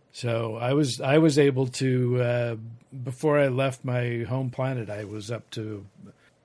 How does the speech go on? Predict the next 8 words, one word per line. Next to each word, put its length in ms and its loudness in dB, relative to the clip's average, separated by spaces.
twelve 280 0
million 640 -4
units 640 -6
worth 280 -6
of, 280 -6
uh, 220 -4
crash 320 -6
ships. 480 -12